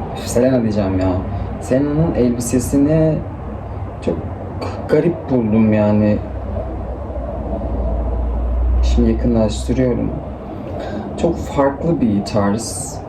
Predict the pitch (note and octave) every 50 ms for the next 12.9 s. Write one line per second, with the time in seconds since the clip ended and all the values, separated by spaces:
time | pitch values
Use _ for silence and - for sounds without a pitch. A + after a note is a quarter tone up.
0 | - B2 A2+ A2 G#2+ - A#2 G#2 G2+ G2+ - - A2 F#2+ - - - G2+ G2 F2+
1 | F2+ F2+ - - - G2+ G2 G2+ G2 G2 - - - - - - - - F#2 F2+
2 | F2+ - - G2+ G2 G2 F2+ F2 - - - F#2 F#2 F#2 F2+ F2+ E2+ - - F#2+
3 | - - B2 B2 B2 C3 C#3+ C#3+ C#3+ D3 E3 F3+ F3 D#3+ D3 C3+ C3+ D3 D#3 -
4 | - - - - - - - A#2+ A#2 A#2 B2 B2+ B2 G#2+ G2 F2 E2+ D#2+ - -
5 | - G2 F#2 F2+ F2+ G2+ C3 D#3 F3+ G3 A#3 A3+ - - - - - - - -
6 | - A3+ - - - - - - C3+ C3 - - - - A#2+ A2+ G#2 G2 - G#2
7 | - G2 F#2 F2+ F#2 F#2 - - A2+ - - B2+ A#2 A2+ B2 A#2+ - A#2+ - -
8 | A2 F#2+ - - F#2+ F#2 F2 F2 F2+ F2+ E2 D#2+ D#2+ D#2 - F2+ - - - -
9 | - - - - - G2 G2+ G#2+ A2 G#2 G2+ G#2 - - - - - - - -
10 | - - - - - - - - - - - - - - - - - - - -
11 | - - - - A#2+ A#2+ A2+ A2+ A2+ A2 A2 A2 A2 G#2+ - - - C#3+ C#3+ D3+
12 | D#3+ D#3+ D#3+ D3+ D#3 D#3 D3+ - - - E3+ D#3+ D#3 D#3 D3+ D3+ D3 C#3